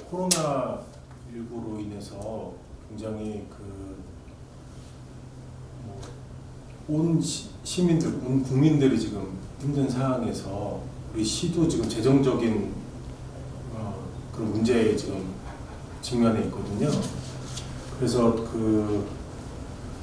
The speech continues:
보면 이제 그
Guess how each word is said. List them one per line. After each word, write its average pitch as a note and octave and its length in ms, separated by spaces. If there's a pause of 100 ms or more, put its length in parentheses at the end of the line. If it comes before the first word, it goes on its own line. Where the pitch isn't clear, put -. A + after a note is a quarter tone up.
(580)
보면 B2 840
이제 A2+ 340 (1040)
그 C3+ 360